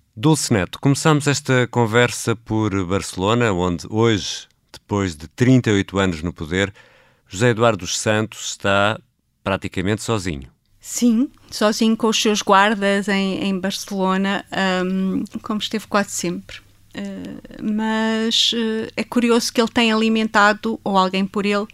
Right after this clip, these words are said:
Speaker 2: a sua página oficial do Facebook, que se chama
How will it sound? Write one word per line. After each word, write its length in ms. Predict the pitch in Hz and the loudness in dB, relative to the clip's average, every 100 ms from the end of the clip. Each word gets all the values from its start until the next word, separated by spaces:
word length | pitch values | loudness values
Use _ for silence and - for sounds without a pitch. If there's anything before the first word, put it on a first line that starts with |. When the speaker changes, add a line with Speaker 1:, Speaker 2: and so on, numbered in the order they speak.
| - - - - | -18 -18 -16 -8
Speaker 2:
a 120 | 202 202 | -2 -2
sua 320 | - 214 202 | 2 2 2
página 500 | - 202 208 202 196 | 4 4 4 2 0
oficial 640 | 202 220 - 202 190 190 | -2 -6 0 2 4 2
do 300 | 185 196 190 | -2 -6 -6
Facebook, 640 | - 208 - - 185 - - - | -6 -8 -6 -6 -8 -8 -16 -8
que 80 | |
se 140 | - - | 0 2
chama 500 | - 190 190 190 | 2 2 0 -2